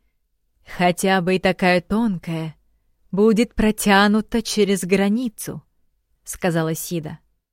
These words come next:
«Эта осень будет холодной и темной, а зима за ней долгой. Кто знает,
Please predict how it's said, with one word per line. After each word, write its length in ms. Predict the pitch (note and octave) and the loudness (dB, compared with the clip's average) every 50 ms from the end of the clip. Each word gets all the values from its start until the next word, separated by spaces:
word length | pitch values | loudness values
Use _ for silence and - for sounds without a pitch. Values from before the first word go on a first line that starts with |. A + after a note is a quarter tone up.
| _ _ _ _ _ _ _ _ _ _ _ _ _ _ _ _ _ _ | _ _ _ _ _ _ _ _ _ _ _ _ _ _ _ _ _ _
«Эта 520 | - D3+ E3+ F3+ F#3 F#3 - G3 F#3 F#3 | -6 -4 0 0 0 0 0 2 2 2
осень 640 | F#3 F#3 F#3 G3 G#3 G3+ - - - G#3 G3+ F#3+ F#3 | 2 2 2 2 2 2 0 0 0 2 2 2 0
будет 420 | F3 E3 F#3 G3 G3+ F3+ G3 E3 - | 2 4 4 4 6 4 2 2 0
холодной 920 | - - F3+ F3+ F3+ F3+ F#3+ G#3+ A3+ A3+ F#3+ F3+ D#3+ C#3 D#3 D#3+ - _ _ _ _ _ _ _ _ _ _ _ _ - | -2 2 2 4 4 4 4 4 4 4 2 -2 -8 -8 -10 -12 -14 _ _ _ _ _ _ _ _ _ _ _ _ -6
и 180 | C#3+ D3+ D#3 | -2 -2 -2
темной, 840 | D3+ - - F#3 D#3+ D#3+ G3+ A#3+ A3 G3+ E3+ D#3+ D#3 D#3+ D#3+ - _ _ _ _ _ _ _ _ _ _ _ _ _ _ _ | -2 -4 -2 0 2 2 2 2 0 -2 -4 -6 -6 -8 -10 -12 _ _ _ _ _ _ _ _ _ _ _ _ _ _ _
а 260 | - F3+ F#3 G3+ A3 G#3+ | -2 0 2 4 4 2
зима 500 | F#3 G#3+ A#3 A3 G#3 G3+ G3 G3+ G#3+ G3 | 2 2 2 2 4 4 4 4 4 4
за 160 | G3+ A3+ A3 | 2 2 2
ней 480 | G#3+ G#3+ G#3+ G#3+ G#3+ G#3+ G#3+ G3+ - - - - _ - | 2 2 2 2 2 0 -2 -4 -10 -16 -20 -20 _ -8
долгой. 840 | F3+ E3 F3+ F#3 F3+ F3+ F3+ F3+ F3 F3 E3 D#3 E3 E3 D#3+ C#3+ - - _ _ _ _ _ _ _ _ _ _ _ _ _ _ _ _ _ _ _ _ _ _ _ _ _ | -6 -2 0 2 2 2 2 0 0 -2 -4 -6 -6 -8 -8 -10 -14 -20 _ _ _ _ _ _ _ _ _ _ _ _ _ _ _ _ _ _ _ _ _ _ _ _ _
Кто 400 | - - - - G3 F#3+ F#3+ G3 | -18 -14 0 2 4 6 6 6
знает, 680 | F3 F#3 F#3 F3+ F#3+ G3+ A3 G3+ C#3+ A2+ - _ - | 4 4 2 4 4 4 2 2 0 -4 -8 _ -20